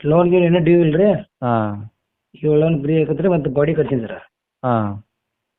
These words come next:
Speaker 1: ಎಲ್ಲ ಫ್ರೀ ಆಗತ್ತೆ ಸರ್.
Speaker 2: ಓಕೆ, ಎಷ್ಟು ಕೊಟ್ಟಿದ್ರಿ ನೀವು ಡೌನ್ ಪೇಮೆಂಟ್?
Speaker 1: ಒಂದ್ ಲಕ್ಷ ಕೊಡಿ ಸರ್ ನಾನು.
Speaker 2: ಒಂದ್ ಲಕ್ಷ ಕೊಟ್ಟಿದ್ರಿ?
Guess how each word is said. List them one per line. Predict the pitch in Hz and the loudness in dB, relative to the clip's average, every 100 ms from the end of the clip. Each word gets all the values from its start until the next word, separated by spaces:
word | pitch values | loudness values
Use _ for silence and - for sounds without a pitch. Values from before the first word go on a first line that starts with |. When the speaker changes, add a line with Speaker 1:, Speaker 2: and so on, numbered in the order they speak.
| - | -12
Speaker 1:
ಎಲ್ಲ | 135 143 | -6 -6
ಫ್ರೀ | 117 143 | -4 -6
ಆಗತ್ತೆ | 120 104 | -6 -10
ಸರ್. | 107 - _ _ 196 120 | -20 -20 _ _ -10 -8
Speaker 2:
ಓಕೆ, | 107 117 113 117 | -4 0 2 2
ಎಷ್ಟು | 113 | 2
ಕೊಟ್ಟಿದ್ರಿ | 151 139 135 | 4 6 4
ನೀವು | 120 131 | 4 2
ಡೌನ್ | 131 120 120 | 4 4 4
ಪೇಮೆಂಟ್? | 120 117 110 131 190 196 _ _ _ 156 | 0 0 0 0 0 -4 _ _ _ -4
Speaker 1:
ಒಂದ್ | 156 | -2
ಲಕ್ಷ | 147 139 | -2 -2
ಕೊಡಿ | 180 160 | -2 -2
ಸರ್ | 143 123 | -2 -4
ನಾನು. | 113 107 - _ _ _ | -6 -10 -16 _ _ _
Speaker 2:
ಒಂದ್ | 135 117 117 | -4 0 2
ಲಕ್ಷ | 113 147 | 2 0
ಕೊಟ್ಟಿದ್ರಿ? | 139 123 120 110 | 0 2 2 0